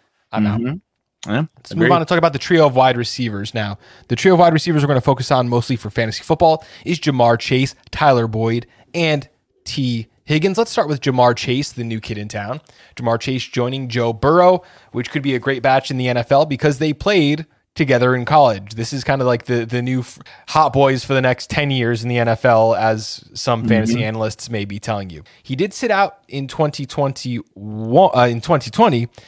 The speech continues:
Speaker 1: but Ja'Marr Chase had two thousand ninety-three yards and twenty-three touchdowns in two seasons with Joe Burrow. I have him this season with a hundred five targets, sixty-three receptions, eleven hundred and three yards, and eleven touchdowns,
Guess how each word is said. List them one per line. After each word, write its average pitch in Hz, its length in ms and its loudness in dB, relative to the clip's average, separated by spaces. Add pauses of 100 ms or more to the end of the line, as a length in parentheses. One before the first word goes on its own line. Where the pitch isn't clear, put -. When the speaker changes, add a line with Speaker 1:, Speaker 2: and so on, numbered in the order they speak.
(240)
Speaker 1:
but 131 380 0 (300)
Ja'Marr 143 260 2
Chase 165 240 -2
had 123 200 0
two 180 120 -4
thousand 165 360 0
ninety-three 147 420 -2
yards 143 380 4
and 123 260 -8
twenty-three 143 460 -4
touchdowns 156 560 -4
in 127 160 -8
two 139 200 -6
seasons 127 380 -6
with 123 220 0
Joe 110 200 -4
Burrow. 101 440 -6 (400)
I 139 100 -2
have 170 240 0
him 180 300 -2
this 123 320 -6
season 120 560 -6 (240)
with 110 120 -10
a 107 60 -4
hundred 160 240 -2
five 160 280 2
targets, 143 340 2
sixty-three 143 600 -6
receptions, 139 800 -4
eleven 131 340 -4
hundred 143 440 -4
and 113 180 -12
three 120 200 -2
yards, 147 440 4 (300)
and - 180 -2
eleven 127 460 -2
touchdowns, 160 640 -2